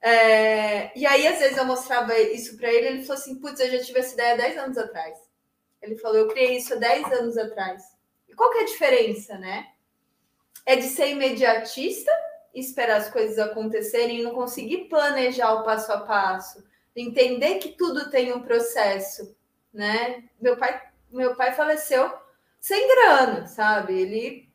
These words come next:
passou muito perrengue mesmo, assim, com grana no final da vida e tal. É, e assim,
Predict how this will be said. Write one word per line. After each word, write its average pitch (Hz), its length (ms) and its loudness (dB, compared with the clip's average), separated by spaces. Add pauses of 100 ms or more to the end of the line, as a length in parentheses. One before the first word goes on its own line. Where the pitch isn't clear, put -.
passou 277 340 -4
muito 294 380 -4
perrengue 392 480 -2
mesmo, 294 500 -2
assim, 226 300 -8
com 240 100 -6
grana 226 300 0
no 220 120 -4
final 220 260 -4
da 240 160 0
vida 220 420 -2
e 233 60 -8
tal. 214 500 0 (840)
É, 214 840 4 (400)
e - 100 0
assim, 320 640 0